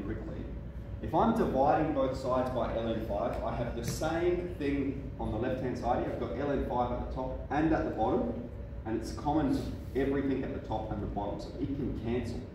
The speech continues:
It's at the top and the bottom, so it cancels, right? And so we're left with L N two hundred on L N five.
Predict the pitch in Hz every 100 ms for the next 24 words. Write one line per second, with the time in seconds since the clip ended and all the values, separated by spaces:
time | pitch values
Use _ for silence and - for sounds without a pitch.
0 | - - - - - - - - 143 117
1 | 98 101 127 139 139 - - - 113 117
2 | 117 117 110 - - - - - 101 95
3 | 104 101 104 95 - 98 101 98 - 113
4 | 117 107 95 98 98 95 90 90 95 -
5 | - 92 95 92 87 87 87 85 - -
6 | -